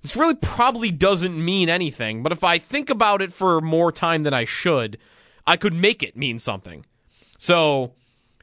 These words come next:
he tweeted, where is it? "Control your response to things sent to destroy your peace.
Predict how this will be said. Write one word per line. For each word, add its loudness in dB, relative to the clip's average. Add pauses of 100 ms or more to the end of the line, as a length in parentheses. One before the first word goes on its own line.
(140)
he -2
tweeted, 0
where -2
is -8
it? -12 (800)
"Control 4
your 6
response 0
to -4
things 0
sent 0 (300)
to -4
destroy 0
your -4
peace. -10